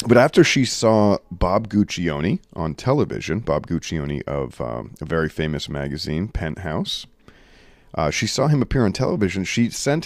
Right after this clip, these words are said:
him a bunch of nude photos of herself, saying that she'd like to be in the magazine. So she did end up in the, as a, a, a cover girl, centerfold girl, in the September issue of nineteen seventy-three Penthouse.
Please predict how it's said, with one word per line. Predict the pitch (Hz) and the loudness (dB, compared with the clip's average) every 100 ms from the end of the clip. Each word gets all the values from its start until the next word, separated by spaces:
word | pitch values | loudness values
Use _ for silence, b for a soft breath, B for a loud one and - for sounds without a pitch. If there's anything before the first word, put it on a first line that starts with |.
| 156 | 0
him | 120 107 | 0 2
a | - | 0
bunch | 104 117 | 0 0
of | 101 87 | -2 -2
nude | 87 92 | 0 0
photos | - 92 80 76 | 2 0 2 -2
of | 53 | -6
herself, | 62 - 65 | -6 -4 -6
saying | - 82 | -4 -6
that | 71 | -6
she'd | - 87 71 | -6 -6 -4
like | 64 76 | -4 -6
to | - 85 | -6 -8
be | 78 | -6
in | 69 | -6
the | 76 | -4
magazine. | 110 151 160 - 73 | -4 -4 -4 -6 -6
So | 95 | -4
she | 87 131 | -4 -4
did | - 143 | 0 0
end | 143 87 | 0 0
up | 67 | -2
in | 73 | -4
the, | 67 - | -4 -4
as | 78 82 | -4 -4
a, | 80 | -6
a, | - 65 - - - - - - | -4 -4 -6 -14 -20 -20 -20 -18
a | - - - | -18 -18 -20
cover | - 80 78 | -8 -6 -6
girl, | 67 80 | -6 -6
centerfold | 127 80 73 - 73 - | -4 -4 -4 -4 -6 -2
girl, | 73 110 208 B B B B | 0 0 -4 B B B B
in | 92 82 | -2 -2
the | |
September | 78 90 - - 92 85 82 | -2 -6 -6 -2 0 0 0
issue | 76 76 113 165 208 | -2 -4 -4 -4 -4
of | 78 | -6
nineteen | 71 71 80 | -6 -6 -8
seventy-three | - 76 73 71 - 69 | -6 -6 -4 -6 -4 -4
Penthouse. | - 64 90 113 - | -4 -6 -6 -6 -8